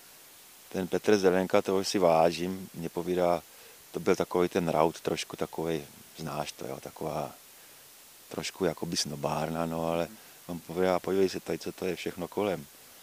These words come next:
To pomine, ale tvoje písničky se tady budou hrát ještě za dvě stě let,“ tak to mě tak nějak potěšilo.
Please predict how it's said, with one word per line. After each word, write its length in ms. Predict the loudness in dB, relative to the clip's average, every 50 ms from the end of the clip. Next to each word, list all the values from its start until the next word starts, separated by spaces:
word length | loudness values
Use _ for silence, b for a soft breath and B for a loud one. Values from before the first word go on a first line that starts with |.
| B B B B -20 -12
To 80 | -12 -10
pomine, 560 | -2 -2 -2 0 0 -2 -2 0 0 0 0
ale 180 | 0 0 -2 -4
tvoje 200 | -2 -2 -2 -2
písničky 500 | -2 -4 -6 -4 -4 -6 -6 -6 -8 -6
se 140 | -6 -6 -4
tady 160 | -2 -4 -4
budou 180 | -2 -2 0
hrát 240 | 0 0 0 0 -4
ještě 220 | -8 -8 -6 -4 -2
za 100 | -2 -2
dvě 160 | -2 -2 -4
stě 180 | -4 -2 -2
let,“ 200 | -2 -2 -2 -4 -6
tak 160 | -8 -10 -8
to 100 | -8 -10
mě 140 | -8 -8 -10
tak 160 | -10 -10 -8
nějak 180 | -8 -8 -8 -8
potěšilo. 540 | -8 -10 -10 -8 -8 -10 -8 -6 -6 -6